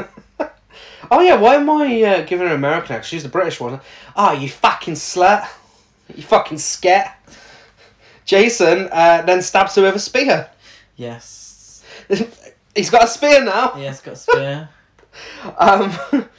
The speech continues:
Speaker 1: Tracy arrives home and discovers the power outage. Uh, while searching for ch-, uh, children and Gordon, she's killed off screen.
Speaker 2: She is, bless
Speaker 1: Tracer.
Speaker 2: her. She is.
Speaker 1: R I P.
Speaker 2: Sarah suggests an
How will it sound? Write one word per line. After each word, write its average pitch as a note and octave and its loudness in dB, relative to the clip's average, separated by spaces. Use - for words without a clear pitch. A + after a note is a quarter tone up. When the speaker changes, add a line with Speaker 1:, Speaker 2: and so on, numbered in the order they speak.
Speaker 1:
Tracy G#3+ 2
arrives F3+ 4
home D#3+ 2
and D3+ -8
discovers D3+ -4
the - -12
power D#3+ 4
outage. B2+ -4
Uh, C#3 -4
while D#3 2
searching F#3+ 0
for E3+ 2
ch-, - -4
uh, E3+ 2
children D#3 -2
and C#3+ -6
Gordon, D#3+ -2
she's F#3+ -12
killed G#3 0
off F#3 -6
screen. F3 -6
Speaker 2:
She - -16
is, C3 -14
bless B2 -14
Speaker 1:
Tracer. F3+ -2
Speaker 2:
her. E3 0
She C3 -12
is. B2+ -8
Speaker 1:
R D#3+ -2
I D#3+ -2
P. C#3+ -8
Speaker 2:
Sarah D#3 -4
suggests C3+ -14
an A2 -18